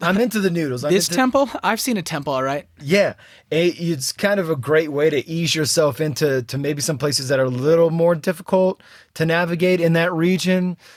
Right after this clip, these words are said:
Speaker 1: Myanmar, Laos, Cambodia, whatever, maybe in Vietnam, you know?
Speaker 2: 'Cause I
Speaker 1: I
Speaker 2: feel
Speaker 1: don't
Speaker 2: like
Speaker 1: know.
Speaker 2: when I
Speaker 1: It's
Speaker 2: dropped, when I was dropped into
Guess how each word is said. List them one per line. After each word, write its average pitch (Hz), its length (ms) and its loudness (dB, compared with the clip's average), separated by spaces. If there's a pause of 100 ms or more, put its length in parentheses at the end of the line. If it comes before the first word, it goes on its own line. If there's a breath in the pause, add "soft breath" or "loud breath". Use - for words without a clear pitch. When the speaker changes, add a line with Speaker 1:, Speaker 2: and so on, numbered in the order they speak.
(140 loud breath)
Speaker 1:
Myanmar, 160 800 2
Laos, 147 520 0
Cambodia, 147 760 0
whatever, 143 320 0
maybe 143 320 -2
in 139 120 -2
Vietnam, 139 600 -2
you 139 60 0
know? 139 300 0 (400 loud breath)
Speaker 2:
'Cause 160 100 -4
I 202 40 4
Speaker 1:
I - 20 2
Speaker 2:
feel 190 60 2
Speaker 1:
don't 226 140 2
Speaker 2:
like 170 60 -2
Speaker 1:
know. 175 60 0
Speaker 2:
when 180 60 4
I 185 40 4
Speaker 1:
It's 175 80 0
Speaker 2:
dropped, 175 200 2
when 175 100 2
I - 20 4
was 180 120 2
dropped 180 260 2
into 147 240 0